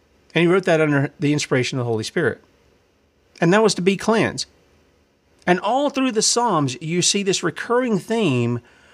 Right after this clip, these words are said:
of praise for God, right? 'Cause there's songs geared towards that, bringing back to remembrance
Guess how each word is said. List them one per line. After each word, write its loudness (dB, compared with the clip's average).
of 0
praise 0
for 0
God, 2
right? 2
'Cause 2
there's 4
songs 2
geared -2
towards 2
that, 0
bringing 2
back 0
to -2
remembrance 0